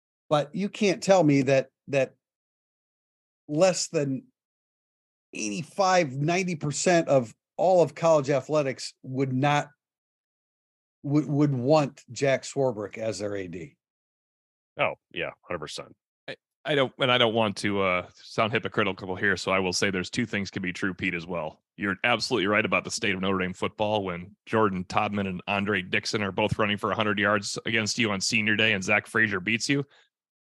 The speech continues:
Speaker 3: But most Notre Dame athletic directors should be able to guide Notre Dame's football program out of the depths they were in when they take over a job in a four-year period.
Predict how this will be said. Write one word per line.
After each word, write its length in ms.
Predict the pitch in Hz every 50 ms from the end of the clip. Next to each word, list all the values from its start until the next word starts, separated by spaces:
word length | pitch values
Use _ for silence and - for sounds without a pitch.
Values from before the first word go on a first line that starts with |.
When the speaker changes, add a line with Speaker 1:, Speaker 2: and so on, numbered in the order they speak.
| _ -
Speaker 3:
But 260 | 147 143 113 95 - - _ _ _ _ _ _ _ _ _ _ _ _ _ _ _ _ _ _ _ _ _ _ -
most 300 | 127 135 135 127 - -
Notre 180 | 123 123 120
Dame 160 | 120 113 113 113
athletic 400 | 104 - - 117 113 101 95 -
directors 340 | 104 98 98 - 104 98
should 260 | - - - 110 98 90
be 100 | 101 101
able 120 | 98 90
to 60 | 90
guide 260 | 90 92 95 92 90
Notre 160 | 92 92 95 98
Dame's 220 | 90 85 82 -
football 340 | - - 92 - 92 87 82
program 460 | - - 92 85 82 90 87 82 71
out 100 | 90 87
of 60 | 82
the 80 | 85 85
depths 320 | 85 98 90 87 - -
they 120 | - 92 85
were 140 | 85 85
in 240 | 69 85 80 80 85
when 80 | 82 80
they 180 | 78 73 69 - -
take 200 | - - 78 -
over 180 | 62 62 71
a 60 | 67
job 280 | - - 82 78 65 64 62 - - -
in 100 | - 87
a 60 | - -
four-year 320 | - - - - - -
period. 340 | - - - - - -